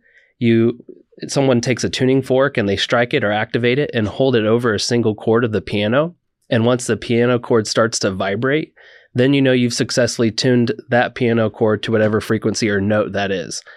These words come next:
Uh, if the chord does not vibrate, then you must tune the piano chord until it does. Uh, s-, kind of the same concept with a guitar as well.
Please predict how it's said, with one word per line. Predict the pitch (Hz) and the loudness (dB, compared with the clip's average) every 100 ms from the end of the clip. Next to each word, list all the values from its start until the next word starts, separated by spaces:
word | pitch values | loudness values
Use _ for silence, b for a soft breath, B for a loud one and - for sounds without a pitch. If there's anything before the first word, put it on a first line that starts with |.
| B B B B - | B B B B -8
Uh, | 98 82 | -4 -2
if | - | -2
the | 113 | -4
chord | - 131 113 | 0 2 2
does | 95 | 0
not | 104 147 127 | 0 0 0
vibrate, | 123 123 123 123 | 2 4 2 2
then | 120 | 2
you | |
must | 110 110 - | 2 0 -4
tune | - 147 165 | -2 2 4
the | 139 | 2
piano | - 117 104 | 0 -2 -2
chord | 95 110 104 104 | -2 0 0 0
until | 101 - 101 | -2 -2 -4
it | 95 | 0
does. | 87 85 - _ - B B - | -2 -2 -10 _ -20 B B -8
Uh, | - | -6
s-, | - - - | -6 -8 -6
kind | - 139 | 0 0
of | |
the | 123 | 2
same | 131 117 | 2 0
concept | 127 123 123 - | 2 0 -2 -2
with | 107 | -2
a | |
guitar | 107 104 - 113 98 | -2 -4 0 2 2
as | 95 | -2
well. | 104 90 110 | -4 -4 -6